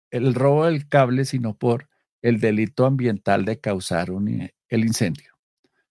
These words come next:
O sea, sí es delito hacer eso, eh, Juan David, según lo que entendí ayer. Y sí, pues hay gente por ahí haciendo cosas. De hecho, esta mañana Carlos Fernando Galán, el alcalde de Bogotá, decía que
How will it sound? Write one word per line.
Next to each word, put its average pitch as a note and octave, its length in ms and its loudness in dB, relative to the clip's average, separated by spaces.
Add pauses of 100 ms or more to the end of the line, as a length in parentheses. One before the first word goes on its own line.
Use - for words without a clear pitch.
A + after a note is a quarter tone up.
(760)
O C3+ 120 4
sea, D3 200 4
sí E3+ 280 2
es G3+ 120 4
delito G#3+ 480 -2 (120)
hacer G#2 340 -4
eso, - 180 -8 (460)
eh, A#2 160 2
Juan G#2+ 260 2
David, F#2+ 300 -2 (800)
según A2+ 400 -2
lo B2+ 120 0
que E3 100 0
entendí G#2 460 0
ayer. G#2+ 420 0 (800)
Y C3 140 4
sí, C#3 300 -2 (160)
pues A2 200 -8
hay A2 100 0
gente A2+ 320 -2
por G#2 180 -2
ahí D#2+ 240 -2 (1600)
haciendo G2+ 480 -2
cosas. G#2+ 320 0
De G#2 140 2
hecho, G2 180 -2
esta C3+ 180 2
mañana B2+ 720 2
Carlos G2 320 -4
Fernando F#2 440 -4
Galán, G#2+ 320 2
el B2 120 2
alcalde F#2+ 380 0
de A2 60 2
Bogotá, G#2+ 380 2
decía A2 420 0
que G2+ 320 0